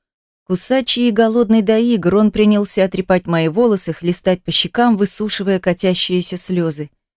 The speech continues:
Сделав глубокий, судорожный вдох, я подошла к поручню и, крепко вцепившись пальцами в холодный металл, невидящим взглядом уставилась на тонущую во мраке полоску горизонта.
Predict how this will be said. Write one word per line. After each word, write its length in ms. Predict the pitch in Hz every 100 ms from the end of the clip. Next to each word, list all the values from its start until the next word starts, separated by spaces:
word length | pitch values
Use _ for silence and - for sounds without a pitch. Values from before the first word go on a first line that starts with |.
| _ _ _ _ -
Сделав 460 | 160 170 277 262
глубокий, 680 | 208 240 214 269 247 165 135
судорожный 600 | - 247 233 226 220 208
вдох, 400 | 214 190 139 - - _ _ _ _ -
я 240 | 180 285
подошла 440 | 262 240 240 240
к 100 | 226 -
поручню 680 | 285 294 277 - 247 262 -
и, 100 | 226
крепко 480 | - 233 247 - 202
вцепившись 600 | - 214 220 196 202 -
пальцами 500 | - 202 185 180 175
в 60 |
холодный 480 | - 185 196 175 170
металл, 420 | 175 175 226 226 - _ _ _ _ -
невидящим 640 | 214 240 254 226 226 233
взглядом 640 | 214 190 214 226 214 185 190
уставилась 640 | 185 - 196 180 170 -
на 160 | 175 165
тонущую 560 | 208 185 180 - 175
во 100 | 165
мраке 340 | 170 170 180 180
полоску 480 | - 170 180 - 170
горизонта. 720 | 165 165 156 165 147 - 135